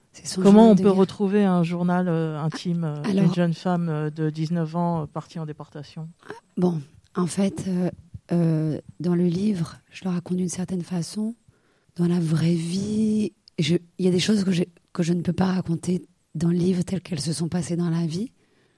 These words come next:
Speaker 1: Parce que, en fait, euh, je veux proté-, il y a des, il y a des gens que je veux protéger ou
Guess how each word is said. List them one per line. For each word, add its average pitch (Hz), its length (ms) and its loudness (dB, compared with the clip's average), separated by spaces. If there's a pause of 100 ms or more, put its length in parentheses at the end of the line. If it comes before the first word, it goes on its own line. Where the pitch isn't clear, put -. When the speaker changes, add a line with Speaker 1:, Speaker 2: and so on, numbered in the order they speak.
(420)
Speaker 1:
Parce 180 200 -10
que, 190 260 -2
en 185 120 0
fait, 196 420 -4
euh, 180 380 -2 (1200)
je - 120 -18
veux 190 80 0
proté-, 180 380 0
il - 60 -2
y 175 60 0
a 175 40 2
des, 170 180 0
il - 40 -2
y 180 40 0
a 175 40 0
des 175 120 0
gens 190 240 0
que - 120 -8
je 170 60 -4
veux 175 120 -2
protéger 185 920 -2
ou 160 340 -6